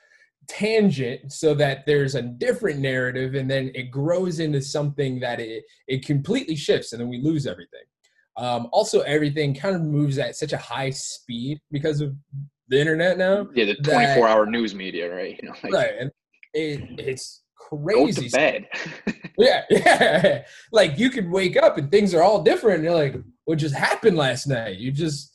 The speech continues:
Speaker 1: so, and that, that, that, that starts to create a problem in people's heads where they don't know what to do,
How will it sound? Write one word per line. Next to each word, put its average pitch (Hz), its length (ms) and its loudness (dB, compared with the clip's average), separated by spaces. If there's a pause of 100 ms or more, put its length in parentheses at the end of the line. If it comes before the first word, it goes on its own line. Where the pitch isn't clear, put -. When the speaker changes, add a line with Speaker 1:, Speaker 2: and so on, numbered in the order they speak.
(380)
Speaker 1:
so, 180 360 -2
and 175 120 -6
that, 180 140 -4
that, 202 240 0
that, 190 180 -6
that 190 140 0
starts 247 220 0
to 214 80 -10
create 208 240 2
a 165 80 -2
problem 147 380 -2
in 135 100 -2
people's 131 260 -6
heads 147 300 -4
where 131 120 -2
they 127 140 -8
don't 190 240 -2
know 165 140 0
what 151 160 0
to - 100 -16
do, 117 340 -8